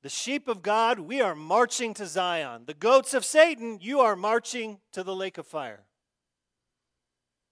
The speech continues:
And this is what Revelation does for us. It tells us the truth.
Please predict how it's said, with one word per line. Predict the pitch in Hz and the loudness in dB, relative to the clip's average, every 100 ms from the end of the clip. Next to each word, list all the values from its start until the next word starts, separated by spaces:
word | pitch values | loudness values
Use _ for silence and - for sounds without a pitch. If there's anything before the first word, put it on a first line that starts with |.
| _ _ _ _ _ _ _ _ _ _ _ _ _ _ _ _ _ _ _ _ | _ _ _ _ _ _ _ _ _ _ _ _ _ _ _ _ _ _ _ _
And | 127 | -12
this | 233 277 | -10 -10
is | 269 | -8
what | 254 | -6
Revelation | 202 196 180 180 - 156 | -6 -6 -8 -10 -12 -12
does | 151 190 | -12 -12
for | - 117 | -16 -20
us. | - | -20
It | 135 | -20
tells | - 208 247 | -20 -18 -16
us | 247 - | -18 -18
the | - | -20
truth. | - 262 226 - | -20 -20 -20 -20